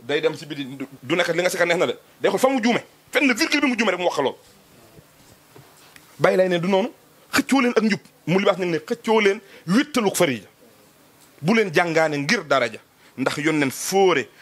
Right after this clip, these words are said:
mooy daraja, segam rombul ndigal laa mu ne, "Wa kullukum" ndëkk, waaye li war ta war, képp kenn ci yéen, "fal yaaxuz bi saydihi", kaka Yàlla jox ab sangaam, naka téye. "Wa malaazihi", ab sëriñam, naka wiir waayam, bàyyi laay neen naka téye.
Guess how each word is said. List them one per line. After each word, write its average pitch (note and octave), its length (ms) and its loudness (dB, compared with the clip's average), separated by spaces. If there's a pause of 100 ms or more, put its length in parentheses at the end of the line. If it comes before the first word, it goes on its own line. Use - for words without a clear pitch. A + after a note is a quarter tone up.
(160)
mooy C3 300 0
daraja, C3+ 400 -2 (260)
segam D3+ 460 -2
rombul C3 380 -2 (340)
ndigal B2 460 -2
laa A#2 200 -2
mu B2+ 100 -2
ne, C3 80 0
"Wa C3+ 80 -2
kullukum" F3+ 340 -2
ndëkk, C#3+ 200 -2
waaye C3+ 200 0
li F3+ 120 -4
war F3 180 2
ta F3+ 100 0
war, D3 120 2 (440)
képp - 200 -2
kenn G#3+ 220 0
ci F#3 100 -8
yéen, B2+ 120 -4 (420)
"fal C#3+ 120 -4
yaaxuz D3 300 0
bi C3 80 -10
saydihi", A2 360 -8
kaka F#3 220 -2
Yàlla D3+ 280 0
jox - 140 -8
ab - 100 -4
sangaam, C3 280 -4 (300)
naka B2+ 200 -2
téye. C3 240 -4 (800)
"Wa D3+ 100 0
malaazihi", C#3 720 0 (280)
ab E3+ 100 -4
sëriñam, E3+ 420 -2 (260)
naka C#3+ 300 -2
wiir F#3+ 240 0
waayam, D#3+ 280 0 (280)
bàyyi C3+ 220 0
laay C3+ 140 2
neen B2+ 180 -2
naka C3+ 180 -6
téye. D#3+ 260 -2